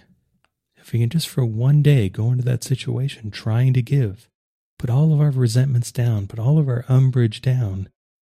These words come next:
no matter how justified we are, no matter how right we are, and instead just try to give and see what happens.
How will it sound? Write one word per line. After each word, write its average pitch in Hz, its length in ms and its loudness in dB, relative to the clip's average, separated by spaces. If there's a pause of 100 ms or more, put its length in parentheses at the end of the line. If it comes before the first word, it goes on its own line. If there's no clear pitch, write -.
(140)
no 110 60 4
matter 151 160 6
how 151 120 6
justified 127 600 0
we 90 140 -8
are, 90 80 -10
no 101 100 -4
matter 143 280 0
how 123 200 0
right 107 400 0
we 104 240 -4
are, 95 400 -14 (600)
and 113 100 -2
instead 170 380 -2
just - 260 -2
try 156 180 2
to 156 120 4
give 117 480 0 (880)
and 107 140 -4
see - 260 0
what 127 160 4
happens. 113 540 0